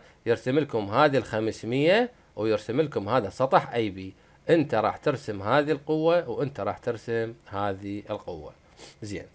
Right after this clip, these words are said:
هنا هذا شو يذكرنا؟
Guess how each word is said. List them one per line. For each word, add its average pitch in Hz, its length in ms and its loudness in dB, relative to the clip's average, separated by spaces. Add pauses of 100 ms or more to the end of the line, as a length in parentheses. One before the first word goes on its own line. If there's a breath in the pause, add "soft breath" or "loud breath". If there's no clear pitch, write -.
(800)
هنا 190 680 8 (360 soft breath)
هذا 170 240 8
شو 165 100 0
يذكرنا؟ 165 720 0